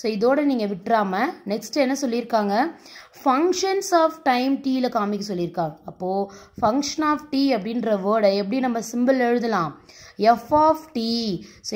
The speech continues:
இந்த டிஸ்டன்ஸை தான் அவங்க எக்ஸ்பிரஸ் பண்ண சொன்னதுனால, இந்த D-க்கு பதில் F of T-ன்னு சொல்ல போறோம். அவ்வளவுதான்ப்பா. So, F of T equal to five hundred T. That's all. So, ninth question clear-ஆ? இப்போ டென்த் கொஷின் பாருங்க. The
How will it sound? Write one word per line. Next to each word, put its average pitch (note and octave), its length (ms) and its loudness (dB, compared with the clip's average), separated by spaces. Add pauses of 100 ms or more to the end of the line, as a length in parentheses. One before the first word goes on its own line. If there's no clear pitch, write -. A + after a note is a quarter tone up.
இந்த F#3 120 -4 (140)
டிஸ்டன்ஸை C#4+ 680 0
தான் B3 140 4
அவங்க A3+ 240 0
எக்ஸ்பிரஸ் A#3+ 440 -4
பண்ண G3 180 -4 (100)
சொன்னதுனால, F3 520 -2 (580)
இந்த F4 300 4 (100)
D-க்கு B3 420 -2
பதில் F#3+ 300 2 (520)
F - 60 -16 (140)
of C#4 100 0 (120)
T-ன்னு D4 340 0
சொல்ல G#3 220 0
போறோம். F3+ 240 0
அவ்வளவுதான்ப்பா. F3 480 -2 (360)
So, - 40 -8 (200)
F - 40 -8 (120)
of D#4 200 -4
T C4 80 0 (120)
equal F#3 320 -4 (100)
to F4+ 80 2 (320)
five F#3 280 0
hundred F3+ 460 -4
T. B3+ 80 0 (500)
That's E3 300 -8
all. D3 80 -10 (440)
So, A#3+ 180 -4
ninth A3+ 260 -6
question B3 380 -6
clear-ஆ? B3+ 260 2 (380)
இப்போ - 140 -8 (100)
டென்த் C#4 280 -2
கொஷின் G#3+ 360 -4
பாருங்க. D#3 240 -6 (1000)
The A#3+ 80 -2